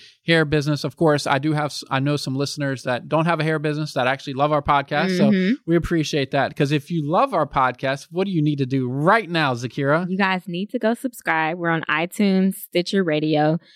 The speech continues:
Speaker 2: Um, we'll be featured on some others soon. But to add to the last point that you said, what I like to do is when we do stuff, always go back and have a plan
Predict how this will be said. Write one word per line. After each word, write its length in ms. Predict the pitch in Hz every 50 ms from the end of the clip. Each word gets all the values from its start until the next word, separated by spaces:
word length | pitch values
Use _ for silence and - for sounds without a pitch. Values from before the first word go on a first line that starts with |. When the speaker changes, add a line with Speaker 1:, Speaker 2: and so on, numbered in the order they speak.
| _ _ _ -
Speaker 2:
Um, 180 | 165 160 160 156
we'll 120 | 156 156
be 120 | 165 175 170
featured 380 | - - 165 156 - 156 160
on 160 | 165 151 156 160
some 240 | - - 151 147 - -
others 520 | 147 156 160 156 151 151 151 147 - - -
soon. 540 | - - - - 190 175 160 151 147 151 - - - _ _
But 140 | - 170 -
to 160 | - - -
add 200 | 175 185 185 -
to 240 | - 202 180 170 160
the 80 | 160 156
last 280 | 165 160 160 165 -
point 200 | - 185 170 -
that 160 | 175 180 -
you 60 | 190 175
said, 200 | - 170 160 156
what 120 | 156 160
I 100 | 160 180
like 180 | 208 220 196 185
to 80 | - 202
do 260 | 175 170 165 160 160 -
is 380 | - 147 156 151 151 156 160 - _ _ _
when 140 | 156 156 151
we 120 | 165 185
do 200 | 175 175 175 180
stuff, 360 | 170 - - 160 151 156 156 _ -
always 360 | - 165 180 202 233 247 233
go 160 | 208 185 180 165
back 320 | 156 156 160 170 165 - _ -
and 180 | 160 143 151
have 240 | 160 175 214 226 233
a 80 | 220 180
plan 480 | - - - 165 170 175 185 202 208